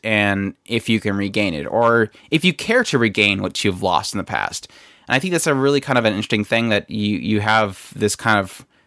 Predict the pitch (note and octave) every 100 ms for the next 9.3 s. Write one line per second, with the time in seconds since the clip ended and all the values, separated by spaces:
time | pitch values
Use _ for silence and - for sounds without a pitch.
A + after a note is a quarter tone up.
0 | _ _ - - C3+ B2 - - - G#2
1 | F#2+ - G#2+ B2 G#2 G2+ G2+ _ _ _
2 | _ _ _ A2 G#2+ G2+ G2+ G#2+ - -
3 | - A2+ A#2 G2 A2 G#2 G2 G2+ G2 G2
4 | G2 - G2+ F2+ G#2 G2 - - - -
5 | G#2+ A2+ A2 G#2 F#2 - G#2 G2+ - -
6 | - - - _ - B2 A#2 G#2 C3+ D3
7 | C3+ A2+ B2 A2+ A2 G#2+ G#2+ - A2 A#2
8 | G#2 G2+ G#2 F#2+ - - - _ - -
9 | G#2+ G2+